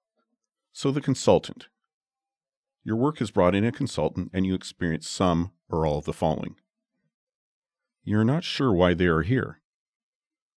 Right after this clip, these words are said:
You are concerned that they really don't have subject matter experience in what you do. There is a serious amount of weight in what they end up saying.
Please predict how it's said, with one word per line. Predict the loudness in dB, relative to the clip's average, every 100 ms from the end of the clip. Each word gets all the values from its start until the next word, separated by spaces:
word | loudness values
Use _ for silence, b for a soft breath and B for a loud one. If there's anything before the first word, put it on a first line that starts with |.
| _ _ _ _ _
You | -2 2
are | 2
concerned | 0 -4 0 2 4 2 0
that | -4 -2
they | 0
really | 0 0
don't | 0 -2 -2
have | -4
subject | -2 0 0 0 0
matter | 2 0
experience | -2 -8 -4 -4 -4 -6
in | -6
what | -6 -6
you | -4
do. | 0 0 -2 -10 _ _ _ _ _ _ _ _ _ _ -8
There | -6
is | -6
a |
serious | -8 -4 -2 -2 -2
amount | 0 2 0
of | -2
weight | -2 -2 -4 -10
in | -6
what | -6 -6
they | -6 -6 -4
end | -4 -4
up | -6
saying. | -6 -4 -4 -4